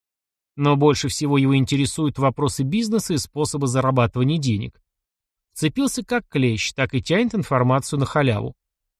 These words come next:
Мне, конечно, не жалко, да и ценность тех советов на уровне вахтера «Газпрома», рассуждающего о курсе акций, но для него словно откровение,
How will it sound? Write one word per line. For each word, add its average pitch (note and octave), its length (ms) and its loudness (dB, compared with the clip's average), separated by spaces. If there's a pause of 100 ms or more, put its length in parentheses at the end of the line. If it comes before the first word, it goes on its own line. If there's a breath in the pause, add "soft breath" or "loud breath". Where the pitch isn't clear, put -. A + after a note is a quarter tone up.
(240)
Мне, C3+ 220 2
конечно, C#3+ 400 0
не F#3 140 0
жалко, G3 360 2
да A#2+ 120 0
и C3 80 2
ценность C#3 440 -2
тех C#3+ 140 -2
советов D3+ 560 -2
на C3 120 4
уровне C#3 340 2
вахтера C#3 420 0
«Газпрома», C3+ 640 0 (260)
рассуждающего C#3 840 0
о - 20 -2
курсе C3 400 -2
акций, A#2 420 -2 (280)
но D#3 100 0
для F#3+ 140 2
него B3 240 2
словно A3+ 260 0
откровение, C#3 720 2